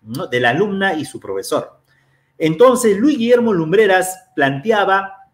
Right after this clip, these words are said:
que Wari era un imperio, pero en esa época los conocimientos de Wari no eran tan profundos. Y recuerden que Lumbreras fue uno de los primeros grandes investigadores científicos de la cultura Wari,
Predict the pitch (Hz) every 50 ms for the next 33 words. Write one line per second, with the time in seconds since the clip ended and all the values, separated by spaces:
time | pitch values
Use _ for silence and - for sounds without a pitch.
0 | _ _ _ _ - 226 226 226 202 - 147 147 165 208 214 208 208 190 185 185
1 | 190 196 196 180 175 156 143 135 135 277 277 254 175 127 107 92 - - _ _
2 | _ _ _ _ _ 147 143 139 139 165 226 269 269 277 233 196 196 220 233 233
3 | - 175 - 127 110 110 110 110 - - 120 117 120 117 - - 139 131 143 190
4 | 220 226 226 226 233 208 196 196 180 185 190 185 185 185 190 180 160 160 175 196
5 | 190 175 165 143 151 180 180 170 170 - 120 113 - - 254 285 226 135 95 -
6 | - - _ _ _ _ _ _ _ _ 143 131 123 131 131 135 170 185 185 185
7 | 185 190 180 185 196 190 196 196 190 190 185 185 180 175 170 - 156 156 160 170
8 | 165 151 139 120 - - 120 120 127 147 151 147 131 131 143 151 151 143 139 131
9 | - 117 107 107 104 - - 110 107 117 123 135 127 - 131 127 127 - 135 127
10 | 131 127 - 127 120 113 101 101 - - 98 92 _ 120 113 104 101 104 - _
11 | _ _ - 185 240 226 - -